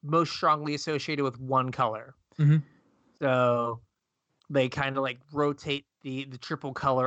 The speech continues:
Speaker 1: around.
Speaker 2: Mm-hmm.
Speaker 1: The first one is, uh, Emergent Ultimatum, which is
Speaker 2: Yep.
Speaker 1: the Sultai one. It's
Speaker 2: Mm-hmm.
Speaker 1: black, black, green, green, green, blue, blue.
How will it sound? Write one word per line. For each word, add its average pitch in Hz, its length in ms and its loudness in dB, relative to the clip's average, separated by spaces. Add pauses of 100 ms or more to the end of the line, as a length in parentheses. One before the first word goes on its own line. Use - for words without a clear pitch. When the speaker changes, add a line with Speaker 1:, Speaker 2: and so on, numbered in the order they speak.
Speaker 1:
around. 117 640 -4 (420)
Speaker 2:
Mm-hmm. 135 200 4 (300)
Speaker 1:
The 147 80 -4
first 190 300 0
one 190 240 0
is, 147 640 0
uh, 127 260 0 (140)
Emergent 156 580 0
Ultimatum, 208 680 0
which 151 200 0
is 143 100 0
Speaker 2:
Yep. 139 80 2
Speaker 1:
the 127 60 -2
Sultai 143 480 0
one. 185 340 -2
It's 139 240 -4
Speaker 2:
Mm-hmm. 131 160 -4
Speaker 1:
black, 123 340 2
black, 147 320 0 (300)
green, 165 400 -4
green, 170 380 -2
green, 151 520 2 (140)
blue, 156 320 6
blue. 151 380 4